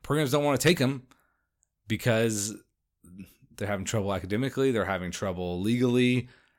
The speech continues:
maybe they're just not a good guy, and that's been borne out. You know, the, if you're Chris Steele, you're always gonna find a spot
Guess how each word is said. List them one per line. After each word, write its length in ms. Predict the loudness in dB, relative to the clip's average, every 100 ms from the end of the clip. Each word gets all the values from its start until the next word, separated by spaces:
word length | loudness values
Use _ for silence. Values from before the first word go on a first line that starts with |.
| _ _ _
maybe 340 | -8 -6 -4 -2
they're 380 | -2 -2 -4 -8 _ _ _ _ _
just 160 | -10 -6
not 240 | 0 0
a 60 | 0
good 220 | -2 -4
guy, 320 | -2 0 2
and 120 | 2 2
that's 160 | -2
been 180 | -2 0
borne 240 | 2 0
out. 320 | 2 0 -2 -10 _ _ _ _ _ _ _ _ _ _ _ _ _ _ _ _ _ -6
You 160 | 0
know, 60 | 2
the, 280 | 2 0 -2
if 100 | 0
you're 100 | 2
Chris 220 | 4 4
Steele, 420 | 6 4 4 0
you're 160 | -4 4
always 220 | 6 6
gonna 140 | 4 0
find 240 | 0 0
a 40 |
spot 440 | -2 -2 0 -2